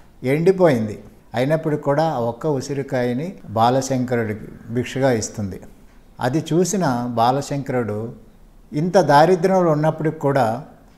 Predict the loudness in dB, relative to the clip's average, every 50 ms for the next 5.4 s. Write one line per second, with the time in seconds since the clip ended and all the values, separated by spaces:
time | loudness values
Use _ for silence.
0 | -20 -20 -14 -8 -4 -4 -2 2 2 4 4 4 2 2 2 0 -2 -2 -2 -6
1 | -6 -2 0 2 2 2 2 0 0 2 2 2 2 2 0 0 -2 -4 -8 -10
2 | -14 -20 -16 -8 -4 -2 -2 0 2 2 2 2 0 -2 -4 -2 -2 0 0 0
3 | 0 0 -2 -2 0 2 2 2 4 4 2 2 2 0 -2 -2 -2 -4 -4 -2
4 | 0 2 2 2 2 0 -2 -4 -4 -6 -8 -8 -6 -2 -2 0 -2 -2 -4 -6
5 | -6 -4 -4 -4 -4 -6 -6 -8